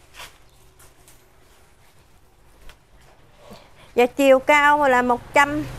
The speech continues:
lẻ bốn. Tán ngang là một trăm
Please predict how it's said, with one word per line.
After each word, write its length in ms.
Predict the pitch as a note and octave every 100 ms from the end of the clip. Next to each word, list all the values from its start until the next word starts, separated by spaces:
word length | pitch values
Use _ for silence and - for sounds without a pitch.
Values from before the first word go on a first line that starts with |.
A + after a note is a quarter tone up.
| -
lẻ 200 | G#3 A#3+
bốn. 300 | C#4 D4+ G4 B4 - - - - - - - - - - - - - - - - - - - - - - - -
Tán 280 | C#4 E4+ F#4+
ngang 340 | D#4 D4 D4 D4+
là 300 | B3 A#3+ A#3+
một 320 | A#3+ - -
trăm 340 | D4 D4 D4+